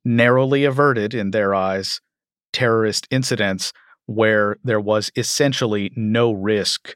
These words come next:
that the, uh, idiot that they had commandeered for the purpose of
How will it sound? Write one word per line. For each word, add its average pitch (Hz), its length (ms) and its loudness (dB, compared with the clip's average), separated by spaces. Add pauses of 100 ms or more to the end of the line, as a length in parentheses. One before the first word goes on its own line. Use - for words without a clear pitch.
(440)
that 104 240 0
the, 101 420 -4 (240)
uh, 101 220 0
idiot 117 560 0 (420)
that 110 240 0
they 104 200 0
had 95 260 -2
commandeered 107 880 -2
for 101 320 -4
the 95 120 -4
purpose 107 440 -2
of 101 420 -2